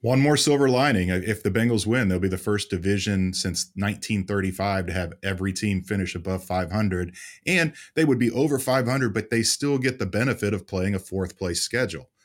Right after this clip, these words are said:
which means they, th-, they've got the Patriots are gonna be coming to Cincinnati next year,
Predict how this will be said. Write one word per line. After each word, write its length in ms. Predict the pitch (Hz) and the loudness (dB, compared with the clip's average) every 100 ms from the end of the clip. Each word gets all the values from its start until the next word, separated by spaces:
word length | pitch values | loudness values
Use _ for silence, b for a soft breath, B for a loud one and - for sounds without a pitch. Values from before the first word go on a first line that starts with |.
| _ _ | _ _
which 260 | 101 95 | -4 0
means 500 | 110 139 110 98 98 | 2 4 4 4 0
they, 340 | 104 95 98 95 B B B | 0 0 0 -2 B B B
th-, 140 | 101 - | -8 -6
they've 240 | 82 101 | -4 -2
got 240 | 90 101 _ | -2 -4 _
the 80 | 95 | -6
Patriots 520 | 117 117 98 82 - | -2 -2 -2 -6 -6
are 40 | |
gonna 140 | 90 87 | -6 -6
be 100 | 80 | -6
coming 280 | 90 85 | -6 -6
to 80 | 82 | -6
Cincinnati 580 | - 90 87 87 82 85 | -6 -6 -6 -4 -4 -4
next 320 | 82 80 - | -6 -8 -8
year, 300 | 85 82 87 | -6 -6 -8